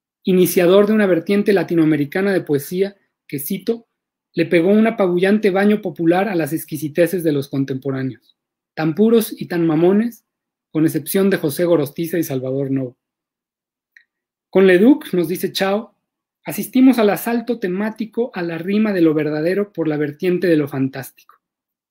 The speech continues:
Pero eso mismo ocurre con Chao. En un reciente artículo publicado en la revista Praxis, nos cuenta que el récord mundial de poetas suicidas lo tiene México,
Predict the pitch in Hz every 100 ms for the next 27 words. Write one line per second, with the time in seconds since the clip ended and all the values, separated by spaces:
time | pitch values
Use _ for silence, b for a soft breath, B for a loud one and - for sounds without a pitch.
0 | _ _ - 175 226 233 233 269 262 254
1 | 180 185 208 214 170 147 160 147 143 _
2 | _ _ _ _ _ _ - 180 226 233
3 | 220 226 233 226 - 208 220 202 - 165
4 | 156 147 196 196 180 156 143 156 - 139
5 | 156 160 - 269 - _ _ _ _ _
6 | _ _ 175 - 220 240 226 185 175 214
7 | 220 202 190 170 165 196 208 208 170 180
8 | 208 165 170 147 180 180 185 160 143 165
9 | 151 143 143 143 _